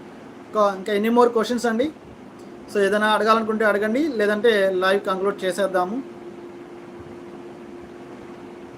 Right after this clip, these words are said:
So, ఒక్కటే మాత్రం నిజం, ఈ ఛానల్ మీరు అందరూ సపోర్ట్ చేసినంతకాలం ఇలాగే క్లాస్ అనేది కంటిన్యూ అవుతాయి,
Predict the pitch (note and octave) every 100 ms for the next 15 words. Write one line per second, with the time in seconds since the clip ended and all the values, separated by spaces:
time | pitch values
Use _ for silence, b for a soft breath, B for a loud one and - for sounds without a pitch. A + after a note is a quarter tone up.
0 | - - - - - - - - - -
1 | - F3 E3 G#3 G#3 G#3 G3+ G#3 G#3+ G3+
2 | G#3 A#3+ - - - - - - - -
3 | F3 G3+ G#3 G3+ G#3+ F#3+ - - F#3+ F#3+
4 | F3+ G3+ G#3 G3 F#3 G#3 G3+ F#3+ F#3+ F#3
5 | F#3 G3 G#3+ C4 - - - - - -
6 | - - - - - - - - - -
7 | F3+ F#3+ G3 G#3+ G#3 F#3+ F#3 F#3+ F#3+ F3+
8 | F3 F#3 F3+ F3 F3 E3+ A#3+